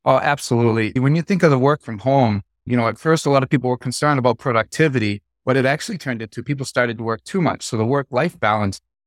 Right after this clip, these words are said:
took a, took a weird turn in that aspect because you're always on when you're at home. You have the ability to always see things and you're always alerted. So you have to learn to temper back and understand that, and, and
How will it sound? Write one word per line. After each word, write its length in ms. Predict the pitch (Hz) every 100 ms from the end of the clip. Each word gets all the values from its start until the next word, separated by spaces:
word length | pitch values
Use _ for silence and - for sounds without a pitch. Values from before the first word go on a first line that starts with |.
| _
took 180 | 170 135
a, 160 | 120
took 200 | - 160
a 80 | 127
weird 580 | 120 123 151 196 - -
turn 580 | - 165 175 123 101 104 _ _ -
in 100 | 120
that 160 | 117
aspect 480 | 107 107 - - - _
because 440 | 135 - 147 - -
you're 260 | 139 127
always 360 | 151 156 151 131
on 400 | - 160 147 98
when 100 | 101
you're 160 | 98 95
at 140 | -
home. 320 | - 92 - - _ 110
You 140 | 117
have 120 | 127
the 60 | 117
ability 340 | 131 147 131
to 80 | -
always 300 | 131 123 123
see 220 | - 151
things 440 | 120 92 95 95 - 107
and 360 | 104 104 98 - _ _ -
you're 140 | 127
always 200 | 139 135
alerted. 520 | 123 120 139 101 82 - _ _ -
So 260 | 185 151
you 200 | 151 170
have 200 | 185 190
to 100 | 196
learn 160 | 170 160
to 80 | 123
temper 560 | - 131 131 156 170 - _ _ _
back 400 | - 110 120 160
and 120 | 120 123
understand 680 | 120 120 - 113 127 139
that, 100 | 110 -
and, 200 | 120 107
and 260 | 113 104